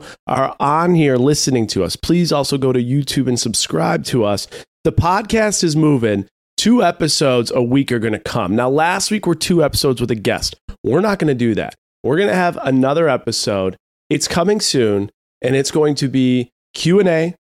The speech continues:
We wanna bring you guys on. You guys come on for five, ten minutes. You trade your secrets, and it's gonna be a little bit more trading secrets,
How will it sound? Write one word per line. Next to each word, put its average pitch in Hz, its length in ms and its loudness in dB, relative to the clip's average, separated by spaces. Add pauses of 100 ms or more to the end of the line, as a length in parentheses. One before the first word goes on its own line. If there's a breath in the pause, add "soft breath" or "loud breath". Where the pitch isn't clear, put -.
(200)
We 139 200 2
wanna 190 240 2
bring 170 260 2
you 165 320 4
guys 147 380 2
on. 147 360 -2
You 139 160 0
guys 165 220 2
come 175 180 -2
on 160 140 2
for 147 140 -6
five, 151 320 0
ten 156 180 0
minutes. 151 240 0
You 147 140 0
trade 165 260 0
your 143 160 0
secrets, 139 420 -2
and 123 120 0
it's 113 100 -6
gonna 123 140 0
be 117 100 2
a 123 80 0
little 190 220 2
bit 196 180 0
more 156 300 2
trading 143 440 0
secrets, 131 680 -2